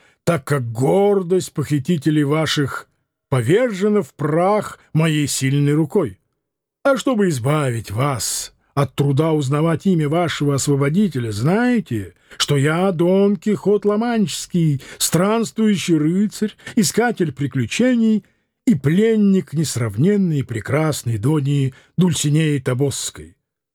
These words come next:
В благодарность за оказанную вам услугу я прошу вас только об одном — чтобы вы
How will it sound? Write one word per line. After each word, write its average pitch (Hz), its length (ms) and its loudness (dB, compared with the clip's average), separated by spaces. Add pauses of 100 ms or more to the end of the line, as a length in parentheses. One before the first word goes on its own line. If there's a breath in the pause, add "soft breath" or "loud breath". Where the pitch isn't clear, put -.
(440)
В 131 180 2
благодарность 185 720 0
за 160 160 0
оказанную 180 520 0
вам 180 160 0
услугу 196 400 0
я 185 120 2
прошу 180 380 0
вас 202 220 0
только 185 320 0
об 135 100 -2
одном — 104 580 -6 (340)
чтобы 127 280 0
вы 180 460 2